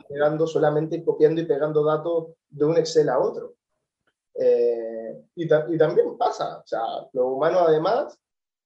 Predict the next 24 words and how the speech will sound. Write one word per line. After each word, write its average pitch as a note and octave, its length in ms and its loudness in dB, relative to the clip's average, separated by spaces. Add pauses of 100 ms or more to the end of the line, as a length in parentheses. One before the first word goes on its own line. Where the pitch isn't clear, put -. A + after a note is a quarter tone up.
(220)
tenemos, D#3 640 2 (320)
tenemos D#3+ 400 4
la D#3 140 0
imperfección E3+ 880 -4 (420)
de A#2+ 160 -4
ser D3 180 0
humanos D#3 560 -2 (840)
y C#3+ 200 -6
que C3 400 0
a B2+ 100 2
veces E3 440 2
nos C#3+ 300 -6 (340)
pasa D3 240 2
una, E3 160 0
algo E3 320 2
en D#3+ 60 4
el D3+ 140 2
día, F3 440 -2 (220)
nos C#3 200 -2
desconcentramos D3 1040 -2 (280)
y C3+ 100 -10
nos C3+ 140 -10
podemos D3 380 2
equivocar. A#2+ 560 -6